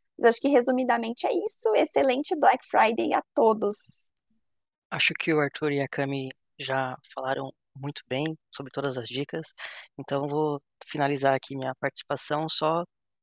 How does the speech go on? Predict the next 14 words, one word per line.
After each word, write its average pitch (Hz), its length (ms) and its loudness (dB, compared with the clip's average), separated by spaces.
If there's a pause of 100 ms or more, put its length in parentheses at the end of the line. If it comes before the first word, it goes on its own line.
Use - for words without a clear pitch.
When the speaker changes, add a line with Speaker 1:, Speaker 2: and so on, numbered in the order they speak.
Speaker 2:
ju-, 175 280 -6
unindo 175 340 2
dois 165 240 6
grandes 165 300 4 (400)
filósofos, 165 520 0
que - 80 -12
são 156 200 -2
Michel 147 280 2
Foucault 170 360 0
e 165 40 4
o 156 40 4
E - 20 -2
T 151 140 2
Bilu, 139 320 -2